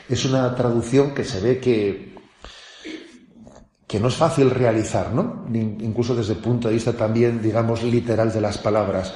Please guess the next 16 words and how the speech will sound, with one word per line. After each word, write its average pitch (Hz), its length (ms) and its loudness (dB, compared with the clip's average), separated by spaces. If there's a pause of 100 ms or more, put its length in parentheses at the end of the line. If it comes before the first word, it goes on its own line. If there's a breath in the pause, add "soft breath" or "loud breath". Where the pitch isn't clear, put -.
(320 loud breath)
Algunas, 127 600 0 (280 loud breath)
eh, 131 120 -2
te-, 120 280 -4
algunas 120 360 0
versiones 120 560 2
bíblicas 120 500 0
dicen, 113 460 0 (400 loud breath)
"El 123 180 6
discípulo 170 880 2
la 123 160 6
acogió 135 680 0
en 120 160 2
su 113 180 -2
casa". 95 560 -2 (680 soft breath)
Otras 127 360 2
dicen, 107 640 -4